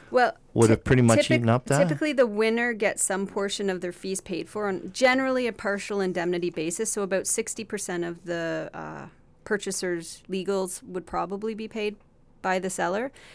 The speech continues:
Speaker 1: But I mean, for a trial, uh, with a fifty-page judgment, I, I don't know if they came out ahead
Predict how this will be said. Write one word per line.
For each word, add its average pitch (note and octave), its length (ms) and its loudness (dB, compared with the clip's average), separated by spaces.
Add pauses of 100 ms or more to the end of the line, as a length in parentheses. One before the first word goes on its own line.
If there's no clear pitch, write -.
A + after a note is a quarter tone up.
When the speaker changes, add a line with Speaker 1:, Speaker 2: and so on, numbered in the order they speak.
(140)
Speaker 1:
But - 120 2
I F#3 80 4
mean, F3 240 2
for E3+ 480 -2
a F3+ 80 -2
trial, E3+ 600 0 (140)
uh, F#3+ 160 -4
with F#3+ 200 -2
a F3 40 -4
fifty-page F#3+ 680 -6
judgment, E3 500 -4 (160)
I, - 80 -8 (540)
I F#3 100 0
don't F3 220 -4
know F3 140 -2
if F3 160 -6
they F3 160 -4
came E3+ 260 -4
out D#3 120 -4
ahead D#3+ 340 -6